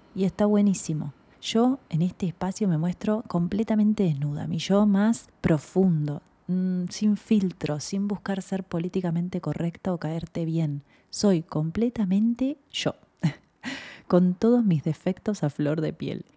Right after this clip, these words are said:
Y uno de estos defectos, que se refleja en la elección de temas en el podcast, es mi naturaleza caótica y desordenada. Para mí, una de las bases de una relación sana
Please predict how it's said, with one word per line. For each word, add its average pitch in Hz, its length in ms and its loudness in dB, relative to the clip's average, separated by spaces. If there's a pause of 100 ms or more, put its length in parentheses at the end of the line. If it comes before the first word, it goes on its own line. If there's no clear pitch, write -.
Y 190 180 4
uno 202 260 6
de 131 80 0
estos 135 240 -2
defectos, 139 600 -6
que 127 120 -10
se - 120 -8
refleja 139 440 -6
en 139 100 0
la 131 80 -2
elección 131 400 -4
de 147 100 -2
temas 147 380 -4
en 160 60 -2
el 156 140 -2
podcast, 165 540 -4 (100)
es 180 180 -2
mi 185 100 2
naturaleza 165 840 -2 (200)
caótica 170 800 -4
y 160 140 -4
desordenada. 139 800 -6 (500)
Para 160 220 0
mí, 214 340 4
una 208 260 4
de 196 80 2
las 151 160 -2
bases 147 300 -4
de 135 60 -2
una 165 160 0
relación 160 500 -4
sana 220 460 0